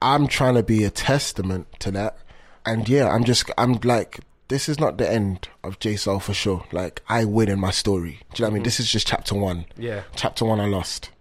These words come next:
Speaker 2: Yeah.
Speaker 1: Do you know what I mean? But there's a lot more chapters to go. And by the, in the end of my story, I'm the winner.
Speaker 2: Mm-hmm.
Speaker 1: Do you know what I mean?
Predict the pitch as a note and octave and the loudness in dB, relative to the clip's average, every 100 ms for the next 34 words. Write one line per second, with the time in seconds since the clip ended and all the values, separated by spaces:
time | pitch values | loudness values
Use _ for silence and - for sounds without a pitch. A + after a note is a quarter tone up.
0 | _ - G#2 A#2+ A#2 A#2 G#2+ G2+ - F#2+ | _ -14 -6 0 2 4 2 -2 -6 -6
1 | A2 G2 - - A2 B2 A2+ A2 A2 - | -4 -6 -8 -2 2 4 4 4 2 0
2 | - G2 - G#2 G2+ G2 G2+ A2+ - A#2 | -2 -4 -4 -2 0 0 2 0 2 2
3 | A#2 A2+ A#2 G#2+ A2 A#2 - G#2+ G2 F#2+ | 2 4 2 2 2 0 2 2 2 -2
4 | - G2 G2 F#2+ F2+ D#2+ - - G#2+ G#2+ | -4 -4 -4 -4 -6 -10 -14 -18 -14 -6
5 | A2 G#2+ A#2 G#2 | -2 0 0 0